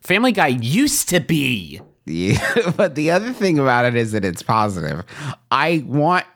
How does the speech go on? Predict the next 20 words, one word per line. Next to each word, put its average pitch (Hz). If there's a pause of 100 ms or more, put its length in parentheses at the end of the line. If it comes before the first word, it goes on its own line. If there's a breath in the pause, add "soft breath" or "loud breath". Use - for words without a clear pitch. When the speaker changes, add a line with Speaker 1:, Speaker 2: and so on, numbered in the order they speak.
(120)
Speaker 2:
it's 135
like 180
Travis 165
said, -
I 151
want 139
to 165
come 165
up -
with 135
something 127 (320 soft breath)
before, 175
I 165
wanna 220
leave 214
some 202
<laughs> -
sliver 214
of 170
light. 202